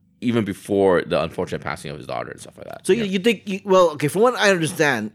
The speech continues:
Speaker 2: he actually wrote Justice League before he wrote Batman v Superman.
Speaker 1: Right.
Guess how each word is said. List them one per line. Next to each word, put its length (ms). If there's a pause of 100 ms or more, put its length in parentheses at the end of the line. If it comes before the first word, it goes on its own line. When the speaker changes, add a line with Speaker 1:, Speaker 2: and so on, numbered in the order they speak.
Speaker 2:
he 160
actually 240
wrote 240
Justice 320
League 180
before 380
he 120
wrote 200
Batman 260
v 120
Superman. 360
Speaker 1:
Right. 160